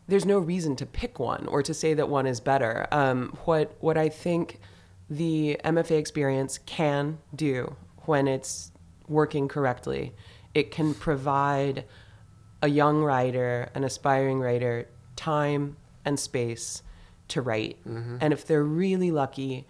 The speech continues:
Speaker 1: they also find a cohort that some of whom stay with them for the rest of their lives as readers.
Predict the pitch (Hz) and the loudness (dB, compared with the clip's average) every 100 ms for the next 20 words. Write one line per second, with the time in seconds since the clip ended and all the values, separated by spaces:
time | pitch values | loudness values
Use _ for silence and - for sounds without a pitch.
0 | - - - 151 151 147 147 156 139 139 | -20 -20 0 4 6 6 2 0 2 2
1 | 135 131 - - - - 165 147 139 - | 0 -4 -14 -20 -20 -4 0 2 0 -2
2 | 170 160 151 143 131 123 - - _ - | 0 0 0 0 0 -2 -10 -20 _ -20
3 | - 143 147 139 135 - - - 185 180 | -14 -4 0 2 2 -2 -8 -2 0 0
4 | 175 147 135 131 127 - - _ - - | 0 2 2 0 -4 -10 -20 _ -12 -2
5 | 170 151 143 131 143 135 127 135 127 123 | 4 4 4 -2 -2 -2 -2 -2 -2 -2
6 | - 127 123 120 110 123 120 - - 139 | -4 -2 0 2 2 0 -6 -10 -4 -4
7 | 120 127 113 113 - | -2 -4 -4 -6 -8